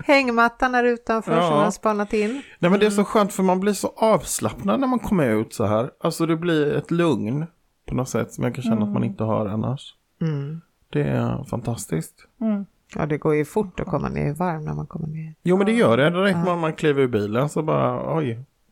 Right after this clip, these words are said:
Speaker 2: kan vi andas.
Speaker 1: Möttes
Speaker 3: Ja,
Speaker 1: av en
Speaker 3: skönt.
Speaker 1: gullig katt som snurrar runt där i gruset. Och,
Speaker 3: Mm.
Speaker 1: ja, på landet, eh,
Speaker 2: Ja, jättefint.
Speaker 1: feeling. Mm. Rebecka, vi
Speaker 3: Mm.
Speaker 1: träffade ju dig på mässan på Harmoni Expo då vi var,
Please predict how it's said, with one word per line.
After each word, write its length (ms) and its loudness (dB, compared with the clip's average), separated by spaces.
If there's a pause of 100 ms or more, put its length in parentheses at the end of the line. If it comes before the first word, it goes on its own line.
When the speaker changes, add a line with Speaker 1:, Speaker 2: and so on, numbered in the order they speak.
(120)
Speaker 2:
kan 140 -4
vi 80 0
andas. 560 -6 (220)
Speaker 1:
Möttes 500 -2
Speaker 3:
Ja, 60 0
Speaker 1:
av 80 -2
en 60 -2
Speaker 3:
skönt. 100 -6
Speaker 1:
gullig 340 0
katt 280 -4
som 160 -4
snurrar 340 -2
runt 380 -6
där 160 -4
i 100 -4
gruset. 680 -10
Och, 260 -6
Speaker 3:
Mm. 120 -8 (120)
Speaker 1:
ja, 300 -6 (260)
på 60 -4
landet, 420 -4 (180)
eh, 60 -4
Speaker 2:
Ja, 260 0
jättefint. 400 -2
Speaker 1:
feeling. 240 0 (320)
Mm. 280 -6 (760)
Rebecka, 380 0
vi 80 0
Speaker 3:
Mm. 100 -4
Speaker 1:
träffade 320 0
ju 80 2
dig 140 2
på 140 -6
mässan 380 -2
på 300 0
Harmoni 420 -2
Expo 300 -6
då 160 -4
vi 260 -4
var, 260 -4